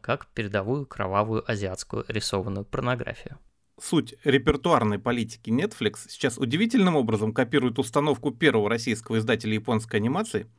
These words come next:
Speaker 2: компанию M S Entertainment. У тех был сомнительный слоган «Аниме — это модно», и Netflix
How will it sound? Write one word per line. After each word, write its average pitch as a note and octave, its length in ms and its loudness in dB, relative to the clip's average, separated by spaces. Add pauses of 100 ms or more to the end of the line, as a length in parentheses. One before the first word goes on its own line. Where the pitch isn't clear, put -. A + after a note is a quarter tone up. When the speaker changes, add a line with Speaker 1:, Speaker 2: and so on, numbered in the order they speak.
(520)
Speaker 2:
компанию C3+ 560 2
M C#3 200 4
S A#2+ 160 2
Entertainment. G2 640 2 (440)
У G3 60 -4
тех A#3+ 160 2
был C#3+ 140 4
сомнительный C3 580 2
слоган A#2 460 2 (320)
«Аниме — C#3+ 400 6
это A2+ 200 0
модно», G2 480 -2 (480)
и D3 100 -6
Netflix D#3+ 400 0